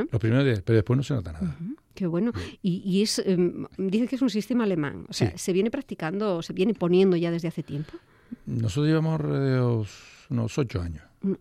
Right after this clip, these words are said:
Speaker 1: ah, bueno, pues entonces sí, o sea, ya tiene la seguridad de que funciona.
Speaker 2: Sí, sí.
Speaker 1: Sí, o sea, que no es nada nuevo, sino que ya se están poniendo
Speaker 2: Sí.
Speaker 1: desde hace tiempo.
Speaker 2: Se llama Incógnito,
Speaker 1: Sí.
Speaker 2: lo puede-, pueden buscar nuestra página web o en internet,
Speaker 1: Sí.
Speaker 2: y son brackets, eh, de oro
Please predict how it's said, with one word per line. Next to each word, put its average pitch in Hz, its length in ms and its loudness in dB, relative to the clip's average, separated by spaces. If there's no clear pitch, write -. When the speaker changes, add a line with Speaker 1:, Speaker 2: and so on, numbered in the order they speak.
Speaker 1:
ah, 151 120 -2
bueno, 151 220 -10
pues 170 140 -8
entonces 160 380 -6
sí, 202 240 2
o 160 80 -2
sea, 160 140 -2
ya 165 140 -2
tiene 175 300 4
la 175 140 4
seguridad 170 420 -2
de 202 120 2
que 165 120 -4
funciona. 208 760 4
Speaker 2:
Sí, 104 120 -4
sí. 120 200 2
Speaker 1:
Sí, 208 260 -2
o 170 40 0
sea, 165 140 0
que 170 80 -2
no 170 80 2
es 175 140 2
nada 190 320 6
nuevo, 233 320 8
sino 202 260 2
que 180 120 -4
ya 202 100 -2
se 214 100 -6
están 202 200 0
poniendo 226 280 2
Speaker 2:
Sí. 208 60 0
Speaker 1:
desde 202 160 0
hace 190 180 0
tiempo. 151 380 -2
Speaker 2:
Se 135 100 4
llama 143 160 6
Incógnito, 151 640 0
Speaker 1:
Sí. - 180 -6
Speaker 2:
lo 190 100 2
puede-, 110 540 0
pueden 110 200 2
buscar 110 220 0
nuestra 107 220 0
página 98 260 0
web 117 240 2
o 107 40 0
en 98 60 0
internet, 104 400 0
Speaker 1:
Sí. 180 180 0
Speaker 2:
y 120 120 4
son 151 340 4
brackets, 135 520 4
eh, 107 400 4
de 107 200 6
oro 139 360 4